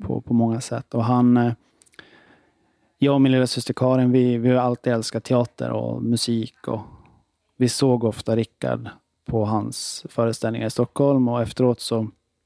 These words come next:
stannade vi alltid kvar och väntade vid sceningången och han kom ut och kramade om oss och frågade allt det var. Och det började där egentligen. Men sen så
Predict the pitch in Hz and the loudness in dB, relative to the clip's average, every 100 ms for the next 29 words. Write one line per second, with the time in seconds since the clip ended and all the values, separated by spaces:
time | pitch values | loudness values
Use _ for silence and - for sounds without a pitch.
0 | _ _ _ _ _ _ _ - - 143 | _ _ _ _ _ _ _ -8 -2 2
1 | 131 120 123 - 127 127 117 117 - _ | 2 0 -4 0 2 2 0 -4 -10 _
2 | _ _ - _ _ - 123 120 131 123 | _ _ -20 _ _ -4 0 0 0 0
3 | 117 127 120 120 120 117 110 117 117 120 | 0 2 2 2 0 0 0 0 4 4
4 | 120 - - 117 - 120 120 117 113 117 | 4 2 -4 -6 0 2 2 2 0 -4
5 | - 110 117 113 113 113 113 110 113 117 | -6 -4 -2 -2 -2 -4 -2 0 0 0
6 | 113 - - - - - - 143 143 135 | -2 -10 -20 -20 -20 -16 -2 0 4 4
7 | 139 131 143 170 120 113 - - 127 123 | 4 2 2 2 0 -4 -8 -8 -4 -4
8 | 135 143 139 135 - 131 123 123 | 0 2 2 2 2 2 4 2